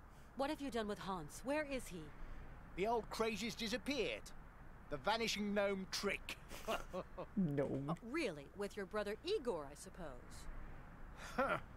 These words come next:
Speaker 2: Blundering fool. So he let you pass. Dumb arse abandoned his guard duty then.
Speaker 1: Your brother has decided he was better off without you. He has abandoned you, Ivan.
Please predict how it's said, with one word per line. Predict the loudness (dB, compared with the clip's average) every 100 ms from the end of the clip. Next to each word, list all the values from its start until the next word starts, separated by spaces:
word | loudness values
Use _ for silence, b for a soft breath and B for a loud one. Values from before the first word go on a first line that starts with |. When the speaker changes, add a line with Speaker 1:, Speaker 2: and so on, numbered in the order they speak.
| -12 -12 -12 -10 0
Speaker 2:
Blundering | 4 4 4 2 2
fool. | -2 -2 0 0 0 -4 -10 0
So | 2
he | 4
let | 2 2
you | 0
pass. | 2 2 2 -2 -6 -6 -10 -12 -10 -8 -10 -4
Dumb | 4 4 6
arse | 6 4 2
abandoned | 2 4 4 2 0 0
his | 0 4
guard | 6 6 2
duty | -2 -2 -2
then. | 2 2 2 -2 -8 B B B B B
Speaker 1:
Your | 0 0
brother | 2 2 2
has | 0 0
decided | -2 0 2 2
he | 0
was | -2 -2
better | 2 2 4
off | 2 0
without | 0 0 0 -4
you. | -10 -10 -10 -10 -10 -6
He | -2
has | 0
abandoned | 0 2 2 2 -2 -6
you, | -4
Ivan. | -4 -4 -6